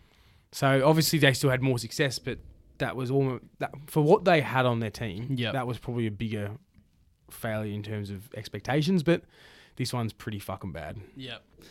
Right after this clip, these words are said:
Speaker 2: And more so it just keeps going back to that trade. So you mentioned some injuries with that Lakers side of Dwight Howard
Speaker 1: Yeah.
Speaker 2: and Steve Nash. This has, that would be in the, you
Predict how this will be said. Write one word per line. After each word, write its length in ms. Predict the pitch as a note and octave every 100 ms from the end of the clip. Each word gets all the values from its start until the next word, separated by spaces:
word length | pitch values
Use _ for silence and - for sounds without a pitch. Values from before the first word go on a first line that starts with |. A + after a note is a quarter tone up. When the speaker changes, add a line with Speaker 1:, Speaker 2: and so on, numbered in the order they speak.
| -
Speaker 2:
And 280 | F#3+ G3 A3
more 280 | A#3 B3+ C4
so 160 | - B3
it 60 |
just 180 | A3 G#3
keeps 220 | - G3+
going 260 | - G3+ E3
back 220 | D3+ D#3
to 80 | -
that 180 | D3+ C#3+
trade. 300 | - E3 D#3
So 80 | F#3
you 160 | F3+
mentioned 380 | F#3 F#3+ F#3+ E3+
some 180 | - D3
injuries 420 | D3 C3 C3+ A#2
with 140 | A#2 A#2+
that 220 | A#2 -
Lakers 400 | A#2 A#2 A#2+ A2
side 380 | - A2+ G#2+ A2+
of 160 | G2+
Dwight 260 | G#2 A#2 A2
Howard 400 | - A2 A2+ A2+
Speaker 1:
Yeah. 60 | G#2+
Speaker 2:
and 180 | G2+ - - - _ _ _
Steve 420 | - - D3 B2
Nash. 400 | C#3 C3+ C3 - - F3
This 280 | A3 G#3
has, 500 | - C#3 G#2+ F2+ - _
that 200 | E3 E3+
would 140 | E3 C#3+
be 160 | D3
in 140 | B2 G2
the, 100 | F#2+ _ -
you 220 | E3+ D#3